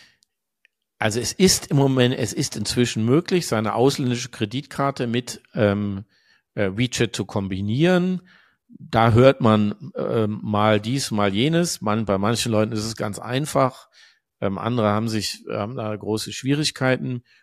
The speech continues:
Und ich kann natürlich in, ich sage mal, großen Hotels, kann ich natürlich noch mit Kreditkarte zahlen. In guten Restaurants, wo es auch da manchmal eng wird, dann kommen die mit einer Maschine, dann sagen die, es geht nicht.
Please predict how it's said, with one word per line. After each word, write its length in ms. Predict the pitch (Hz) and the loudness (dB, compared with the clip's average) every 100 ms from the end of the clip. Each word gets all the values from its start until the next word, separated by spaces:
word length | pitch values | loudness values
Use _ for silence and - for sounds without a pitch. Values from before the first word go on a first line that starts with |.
| _ | _
Und 160 | 107 - | -16 -12
ich 180 | 104 - | -12 -6
kann 160 | 107 | 0
natürlich 640 | 123 123 113 113 98 - | 0 2 2 2 0 -4
in, 260 | 117 98 98 | -6 -6 -8
ich 120 | - - | -10 -14
sage 280 | 90 110 | -10 -8
mal, 200 | 101 95 | -4 -6
großen 420 | 92 90 107 - 104 | -6 -4 -4 -4 -6
Hotels, 920 | 98 - 87 90 87 80 - - - _ _ _ _ _ | -6 -6 -4 -2 -2 -4 -6 -8 -12 _ _ _ _ _
kann 180 | - 92 | -10 -4
ich 140 | 104 101 | -4 -4
natürlich 380 | 104 - 98 | -4 -2 -2
noch 180 | 98 90 | -2 -2
mit 160 | 95 - | -2 -4
Kreditkarte 640 | - 82 87 - 90 - | -6 -6 -8 -8 -10 -10
zahlen. 440 | - - 87 87 80 | -10 -10 -10 -12 -12
In 180 | 104 95 | -12 -6
guten 340 | 101 135 113 | -2 -2 -4
Restaurants, 1000 | 98 101 - 98 90 104 110 107 - - _ _ _ _ _ - | -6 -6 -2 -2 2 2 2 0 -6 -10 _ _ _ _ _ -12
wo 160 | 95 | -6
es 320 | 104 - - - _ _ _ _ - | -2 -2 -4 -10 _ _ _ _ -6
auch 200 | 98 - | -6 -4
da 320 | 101 101 104 | -4 -2 -2
manchmal 640 | 101 101 - 92 90 95 - - - | -4 -6 -6 -6 -6 -8 -14 -20 -8
eng 300 | 117 139 123 | -4 -2 2
wird, 300 | 120 117 - | 2 2 -2
dann 120 | 90 | -6
kommen 260 | 110 107 107 | -4 -2 -2
die 120 | 98 | -4
mit 180 | 101 104 | -4 -8
einer 80 | |
Maschine, 580 | 104 110 - 127 120 113 | -8 -6 -6 -4 -2 -2
dann 200 | 98 92 | -2 -4
sagen 240 | 110 110 101 | -6 -8 -8
die, 80 | |
es 120 | 95 - | -10 -8
geht 280 | 98 104 | -8 -8
nicht. 340 | 98 98 - | -6 -6 -8